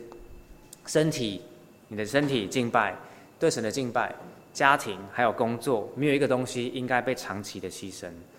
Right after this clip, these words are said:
我们都需要有面对权柄的智慧来保护这些我们神所赐给我们的产业。那其中呢，我觉得最需要保护的是敬拜的时间，因为这个可能是我们最认为可以轻易被牺牲掉的东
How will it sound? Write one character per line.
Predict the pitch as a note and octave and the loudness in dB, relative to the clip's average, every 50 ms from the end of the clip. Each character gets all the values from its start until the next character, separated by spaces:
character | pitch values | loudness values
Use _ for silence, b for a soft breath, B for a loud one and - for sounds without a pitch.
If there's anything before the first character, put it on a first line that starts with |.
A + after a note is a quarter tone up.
| B B B B B B B B B | B B B B B B B B B
我 | B2+ B2+ | -2 0
们 | A#2+ A#2 A2+ A#2 | 2 2 2 2
都 | A#2 C3 C#3 C#3+ | 2 2 2 2
需 | C3+ - - - B2+ B2+ | 0 -2 -6 -4 0 2
要 | C3+ C3+ B2+ B2+ B2 A#2+ B B B B B - | 4 4 4 4 2 -2 B B B B B -8
有 | - A2 G#2 G2 | -4 -2 -2 0
面 | G2+ B2+ C#3+ C3 B2+ | 0 0 0 2 2
对 | C#3+ C#3 C3 | 2 0 0
权 | - - - A2 A2 G#2+ A2 | -2 -6 -6 -4 -4 -4 -2
柄 | G#2+ A#2 G2 F#2+ | -4 -4 -6 -4
的 | F2+ F#2 | -8 -8
智 | F2+ - - B2+ B2 G#2+ | -10 -10 -8 -8 -8 -6
慧 | F#2+ A#2+ A2 G2+ F#2+ F#2+ | -4 -4 -4 -4 -4 -4
来 | G2+ G2 G2+ | -4 -6 -6
保 | - - A2 G2 | -2 -2 -2 -2
护 | F#2 - B2 A#2+ A2+ | -2 -4 -4 -6 -4
这 | - A#2+ A#2 | -2 -4 -4
些 | A2+ - - A2 G#2+ | -4 -4 -4 -4 -2
我 | G#2 | -2
们 | G2 F#2+ F2+ F2 F2+ F2 F2 - B B B B B | -4 -6 -8 -10 -12 -14 -14 -16 B B B B B
神 | - - A#2+ A#2+ A#2+ | -2 0 0 0 2
所 | - A2+ G2+ | 0 -2 -2
赐 | - - C3 | -2 -4 -2
给 | A2+ G#2+ | -2 -2
我 | G#2 G2 | -4 -4
们 | F#2 F2 | -4 -6
的 | F#2 | -8
产 | F2+ - - G2 F#2+ - E2+ | -8 -4 -6 -6 -4 -4 -4
业。 | G#2 G#2 G2 - B B B B B B B B B B B B B B | -4 -4 -4 -6 B B B B B B B B B B B B B B
那 | - D#3 D3+ D3 C#3+ - - - - - - - - - | 0 4 4 4 4 2 -4 -12 -16 -18 -18 -20 -16 -12
其 | - - D#3 D3 | -4 0 0 2
中 | C#3+ E3 D#3+ E3+ E3 | 6 6 6 6 6
呢， | D#3+ D#3+ | 4 4
我 | D3 A#2+ G2 | 4 4 2
觉 | A2+ | 0
得 | A2+ | -2
最 | A2 - E3 C#3+ | 2 4 2 2
需 | - - C3+ | 2 2 6
要 | C#3 C#3 | 6 6
保 | C#3 - F#2 | 6 4 0
护 | F#2 - C3 A#2+ | 0 -2 -2 -2
的 | G2+ G2+ | -2 -4
是 | F#2+ - | -4 -4
敬 | A#2 - A#2+ G#2+ G2 | -4 -4 -4 -4 0
拜 | G2 G#2+ G2 | 0 0 0
的 | F2+ - | 0 -4
时 | - - - - - | -8 -8 -10 -10 -10
间， | - - - - - - - B B B B B | -8 -8 -8 -8 -8 -12 -14 B B B B B
因 | - C#3 | 0 4
为 | D3+ D#3 | 4 6
这 | D3 F#3 E3+ | 8 8 8
个 | C#3 | 8
可 | - - A#2 | 8 6 2
能 | G#2+ G#2 | 2 2
是 | G#2 - - D3 C3+ | -2 0 2 2 2
我 | A#2+ | 2
们 | A2 G#2 G2+ G2 | 2 0 -4 -4
最 | G2 - D#3 C#3+ | 2 2 4 4
认 | C#3 C#3 D#3 C#3 A#2+ | 6 6 6 4 4
为 | G#2+ G2+ | 2 0
可 | F#2+ - A#2 | 0 0 0
以 | G#2+ | 0
轻 | F#2+ - A#2 A2+ | 0 -2 -4 -4
易 | A#2+ A#2+ | -4 0
被 | A2 A#2 | 0 0
牺 | A2 - G#2+ G2+ | -2 -2 -8 -6
牲 | - F#2+ F#2 | -6 -6 -2
掉 | F#2+ G2 F#2 | -2 -2 -2
的 | G2 - | -2 -6
东 | - A2 | -8 -8